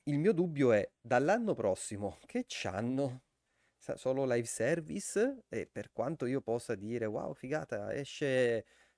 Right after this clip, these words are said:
quello di Even Games, esce Marathon", per quanto mi fa soffrire il cuoricino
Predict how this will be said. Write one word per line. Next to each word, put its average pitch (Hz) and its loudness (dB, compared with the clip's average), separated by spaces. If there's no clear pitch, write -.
quello 131 0
di 123 -2
Even 131 2
Games, 113 0
esce 117 2
Marathon", 113 2
per 101 -4
quanto 113 0
mi 107 -6
fa 107 -4
soffrire 110 -6
il 107 -6
cuoricino 104 -8